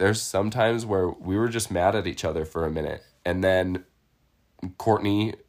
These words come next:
I think, swallowed her pride more, and she, 'cause she's the one who ended up coming to me this time. She swallowed her pride, and she was like, "Look, babe, I do not want to fight. I just want to talk about this." And we still, we still argued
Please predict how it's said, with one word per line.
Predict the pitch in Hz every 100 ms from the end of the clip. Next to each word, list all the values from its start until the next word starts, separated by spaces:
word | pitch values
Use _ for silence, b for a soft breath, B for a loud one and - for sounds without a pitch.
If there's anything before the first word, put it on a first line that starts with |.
| _
I | 92
think, | 95 98 92
swallowed | - - 101 95 98 95
her | 95 101
pride | - 92 98
more, | 110 95 104
and | 120 95 92
she, | - -
'cause | - 98 85
she's | - 113
the | 110
one | 98
who | 98 92
ended | 87 82
up | 82
coming | - 95 85
to | 87
me | 87
this | 87 80
time. | 80 80 82
She | - 95
swallowed | 95 - 101 104
her | 107
pride, | - 87 101
and | 98
she | 92
was | 92
like, | 90 82 - B B B B B B _
"Look, | 87 87
babe, | 82 85
I | 78
do | 80 80 78
not | 80 92
want | 117 110
to | 131
fight. | - 87 90 - _
I | 98
just | 107 -
want | 87 95
to | -
talk | - 98 -
about | 85 80
this." | 80 82 107 - - b b b b b _ -
And | 95 95 92 87 95 -
we | 95
still, | 101 - 110 117 123 123
we | 101 107
still | - 113 113 120
argued | 90 98 92 90 92